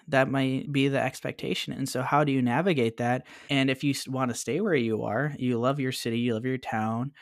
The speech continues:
how do you not get harassed or bullied because of how you are now acting? And it's acting out of what their norm for a man is. And a lot of times I feel like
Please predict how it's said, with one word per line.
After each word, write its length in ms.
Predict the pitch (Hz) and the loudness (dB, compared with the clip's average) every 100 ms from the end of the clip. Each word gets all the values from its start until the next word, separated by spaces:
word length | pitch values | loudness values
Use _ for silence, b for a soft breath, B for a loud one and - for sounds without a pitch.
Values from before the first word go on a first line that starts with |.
| B | B
how 360 | B - 147 151 | B 0 4 4
do 80 | 151 | 4
you 800 | 147 143 143 143 147 143 139 139 | 2 4 4 6 6 4 2 -2
not 400 | 147 135 123 120 | -2 2 0 0
get 260 | 139 131 120 | -2 -2 -2
harassed 720 | - 135 113 113 123 147 - | -2 0 2 2 0 -2 -6
or 560 | - - - - - 117 - | -6 -4 -4 -6 -8 -10 -12
bullied 680 | 147 135 123 127 135 139 151 | -6 -2 0 0 0 -2 -2
because 680 | 123 - - 127 131 131 - | -4 -4 -2 0 0 -2 -4
of 320 | 123 120 120 | -2 -2 -4
how 340 | - - 123 | -4 2 2
you 220 | 131 123 117 | 2 0 0
are 120 | 113 | -2
now 300 | 110 110 110 | -2 -4 -6
acting? 600 | - 151 185 123 113 120 123 | -2 0 0 -2 -2 -2 -2
And 100 | 123 | -2
it's 140 | 113 - | -2 0
acting 520 | 123 131 123 117 117 - | 0 0 -2 -2 -4 -4
out 200 | 131 131 | 2 2
of 240 | 131 123 117 117 | 2 -2 -6 -6
what 220 | 120 - _ | -6 -6 _
their 400 | 120 117 120 117 | -4 -2 -2 -2
norm 500 | 127 123 123 131 131 | 0 2 4 4 2
for 260 | 123 135 123 | 0 -2 0
a 60 | 117 | 0
man 320 | 117 113 113 | -2 -2 -2
is. 460 | 135 175 - - - b b b | -2 -4 -8 -14 -16 b b b
And 160 | 151 | 0
a 60 | 139 | 2
lot 200 | 127 131 | 2 2
of 60 | 135 | 0
times 260 | 135 131 | -2 -2
I 80 | 120 | -4
feel 200 | - 123 | -4 -6
like 200 | 107 | -6